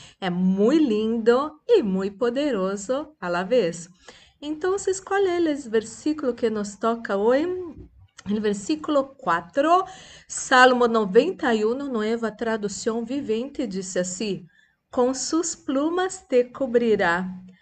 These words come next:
y con sus alas te dará refugio." Essa parte del versículo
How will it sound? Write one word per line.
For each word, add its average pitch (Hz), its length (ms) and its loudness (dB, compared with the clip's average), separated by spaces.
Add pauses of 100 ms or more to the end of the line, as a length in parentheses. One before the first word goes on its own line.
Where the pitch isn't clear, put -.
(280)
y 208 220 -4
con 240 260 4
sus 320 420 -4
alas 262 760 2
te 226 160 4
dará 202 640 0 (120)
refugio." 190 1120 -4 (280)
Essa 170 300 -10
parte 180 360 -4
del 170 240 -6
versículo 165 760 -6